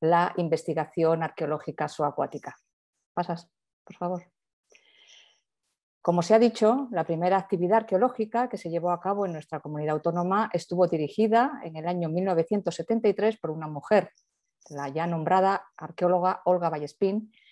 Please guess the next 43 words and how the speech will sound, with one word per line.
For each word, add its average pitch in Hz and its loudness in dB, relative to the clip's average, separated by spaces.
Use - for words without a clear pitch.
quien 175 0
trabajó 175 4
tanto 226 2
en 165 -10
la 156 -6
zona 196 -2
de 143 -2
La 190 0
Caleta, 226 2
en 196 -6
Cádiz, 214 0
como 240 2
en 190 -4
la 165 -4
zona 196 -2
de 180 2
Santi-, 156 -6
Santipetri, 208 4
que 196 -10
está - -4
localizado 170 0
entre 185 -4
San 156 -12
Fernando 170 0
y 165 -4
Chiclana 170 -2
de 147 -4
la 175 0
Frontera, 180 0
también 175 2
en 175 -4
la 160 -2
provincia 156 0
de, 143 -4
de 151 -2
Cádiz. 135 -2
Como 180 0
se 180 2
puede 233 4
ver 240 6
en 226 2
esta 220 -2
imagen, 214 -2